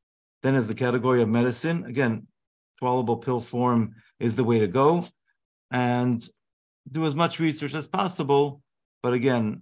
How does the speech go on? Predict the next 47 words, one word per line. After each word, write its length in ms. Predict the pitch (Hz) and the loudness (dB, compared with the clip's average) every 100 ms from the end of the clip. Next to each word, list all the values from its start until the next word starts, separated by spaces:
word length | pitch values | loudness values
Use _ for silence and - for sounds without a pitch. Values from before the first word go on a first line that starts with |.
| - | -10
not 360 | 123 135 139 135 | -2 0 0 -4
with 180 | 113 - | -8 -6
chas 200 | 117 - | -8 -8
v'sholem, 680 | 113 127 117 110 104 101 - _ _ _ _ - | -4 0 2 0 -2 -6 -14 _ _ _ _ -10
uh, 300 | 104 101 98 | -6 -4 -2
not 260 | 107 113 110 | -2 -2 -4
listening 280 | 110 110 | -6 -6
to 100 | 95 | -6
the 80 | 101 | -4
doctor. 360 | 95 139 139 120 | -2 -2 -2 -4
You 60 | |
have 120 | 110 - | -4 -4
to 60 | |
listen 200 | 117 117 | -8 -6
to 80 | 110 | -6
the 80 | 101 | -4
doctor 320 | 101 98 98 | -4 -4 -6
and 80 | 92 | -8
do 80 | 98 | -6
whatever 260 | 98 92 | -6 -6
the 80 | 92 | -8
doctor 340 | 87 90 - | -8 -10 -12
says. 520 | 87 - 87 - - _ _ _ _ _ _ - | -14 -12 -14 -16 -20 _ _ _ _ _ _ -8
There's 120 | 117 | -2
a 80 | 127 | -2
story, 680 | - 160 165 151 131 127 - _ - | 0 2 4 4 2 0 -8 _ -8
just 220 | 131 120 | -6 -4
to 60 | 147 | -2
illustrate 400 | 143 139 139 113 | -2 -2 -2 -4
a 80 | 104 | -4
point, 500 | - 135 113 - - _ _ _ _ | -4 -2 -2 -4 -14 _ _ _ _
about 200 | 101 120 | -4 0
a 40 | 117 | 2
very 200 | 127 123 | 2 0
chashuv 520 | 135 131 135 120 113 | 0 -2 -2 -2 0
Rav 380 | 127 120 107 - _ | 2 2 0 -6 _
was 180 | 113 104 | -12 -8
asked 220 | 127 120 | -8 -8
the 60 | 113 | -8
question 460 | - 135 - 117 | -2 -2 -2 -2
whether 200 | 113 117 | 0 2
or 20 | 120 | 2
not 240 | 113 113 | 0 -2
someone's 260 | 127 123 113 | -2 -2 -2
allowed 200 | 110 113 | -2 -2
to 80 | |
take 360 | 110 117 113 | -4 -6 -6